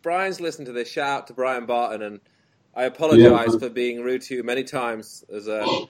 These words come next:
Speaker 1: as a, when
Speaker 2: Yeah.
Speaker 1: I lived in the U K, and I, I apologise for Tony Fleming as well. But, um,
Speaker 2: Yeah.
Speaker 1: I always saw that Brian went on to British Cycling, and yeah, good guy that he's still around. You know, it just shows his
Speaker 2: Oh,
Speaker 1: passion.
Speaker 2: man.
Speaker 1: You know,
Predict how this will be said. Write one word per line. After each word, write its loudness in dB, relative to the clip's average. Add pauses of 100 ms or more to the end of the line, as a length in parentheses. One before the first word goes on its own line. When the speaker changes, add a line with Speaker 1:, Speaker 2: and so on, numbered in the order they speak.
(400)
Speaker 1:
as -2
a, -2
when 2
Speaker 2:
Yeah. 12
Speaker 1:
I 10
lived 0
in -8
the -6
U -6
K, -4
and -8
I, -8 (100)
I -10
apologise -8
for -20
Tony -10
Fleming -10
as -12
well. -8
But, -10 (400)
um, -6
Speaker 2:
Yeah. 8
Speaker 1:
I 8
always 4
saw -2
that -4
Brian 0
went -6
on -6
to -20
British -10
Cycling, -4
and -10
yeah, -4
good -8
guy 2
that -6
he's -10
still -8
around. -4
You -12
know, -10
it -10
just -14
shows -6
his -16 (100)
Speaker 2:
Oh, 10
Speaker 1:
passion. 10
Speaker 2:
man. 4
Speaker 1:
You 0
know, -6